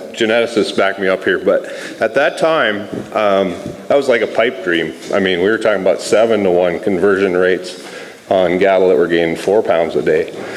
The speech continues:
So the bulls that, uh, that Kent had up on the screen there, I mean, we had several bulls that were just real close to that. They actually gained a little more than five pounds a day. Um, so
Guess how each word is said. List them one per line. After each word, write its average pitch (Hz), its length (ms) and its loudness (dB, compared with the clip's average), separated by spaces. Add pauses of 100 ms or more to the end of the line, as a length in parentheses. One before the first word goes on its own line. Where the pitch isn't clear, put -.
(320)
So 127 220 2
the 120 120 4
bulls 131 380 2
that, 120 280 0
uh, 107 380 2
that 107 340 -2
Kent 131 220 -2
had 120 220 2
up 104 140 0
on 101 100 0
the 92 60 -2
screen 156 380 0
there, 101 220 2
I 98 40 2
mean, 101 140 2
we 113 80 4
had 127 140 4
several 131 320 2
bulls 117 300 4
that 98 100 2
were 95 200 2
just 107 340 -2
real 101 320 4
close 107 340 0
to 104 80 -4
that. 95 220 4
They 101 80 2
actually 95 420 0
gained 107 300 0
a 101 40 2
little 101 240 4
more 101 360 2
than 104 160 0
five 95 280 0
pounds 95 280 0
a 90 60 0
day. 95 340 0 (600)
Um, - 520 2 (440)
so 135 480 2